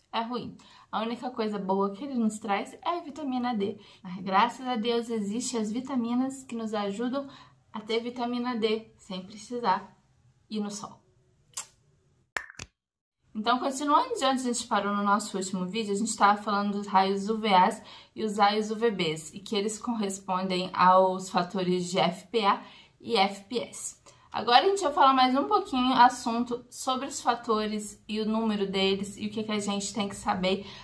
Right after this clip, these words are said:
pra gente poder tá escolhendo um protetor solar decente. Porque assim, gente, ficar sem protetor solar não dá. Vamos botar isso direto na nossa mente, que a gente sair de casa, até mesmo dentro de casa, a gente precisa de uma certa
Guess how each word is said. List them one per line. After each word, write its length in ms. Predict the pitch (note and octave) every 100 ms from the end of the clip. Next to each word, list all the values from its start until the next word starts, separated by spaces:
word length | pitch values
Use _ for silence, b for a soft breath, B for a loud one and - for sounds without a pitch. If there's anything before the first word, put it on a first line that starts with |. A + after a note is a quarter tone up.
| B
pra 120 | - G#3
gente 220 | A3 -
poder 280 | A3+ G3+ G3+
tá 200 | G#3+ C4+
escolhendo 480 | - B3+ G#3+ A3
um 60 | A#3+
protetor 560 | A#3 A#3 A3+ G#3+ A#3 A#3+
solar 360 | A3+ G3 A3
decente. 680 | G#3 F#3+ - - - - -
Porque 240 | - - G#3+
assim, 340 | A3 - D#3+
gente, 400 | F3 D3+ - - B B B
ficar 300 | - - B3+
sem 220 | B3+ G4
protetor 520 | C#4 B3+ B3 A3+ A3+ A#3+
solar 400 | G#3 F3+ G3+ A3
não 240 | A#3+ D#4
dá. 360 | G3 - - - B _
Vamos 200 | - F#3+
botar 320 | G#3 G#3+ A#3+ G#3
isso 280 | G3+ G3
direto 520 | F3+ A#3+ G3 G3 - G#3+
na 120 | F#3+
nossa 320 | F#3 F#3+ G#3
mente, 460 | F3+ D#3 G3+ - -
que 80 |
a 60 | F#3
gente 240 | F3+ F#3
sair 320 | - A3 F#3 A#3
de 120 | -
casa, 320 | B3 G3 G#3+
até 120 | A3
mesmo 320 | A#3+ C4 B3+ A#3+
dentro 240 | B3 -
de 140 | A3+
casa, 500 | A3 A3+ G#3+ G#3+ F#3+ B B B
a 100 | -
gente 240 | G#3+ A#3+ -
precisa 460 | A#3+ A#3 A3+ A3
de 100 | G#3+
uma 160 | G#3 G#3+
certa 400 | - F#3 F#3+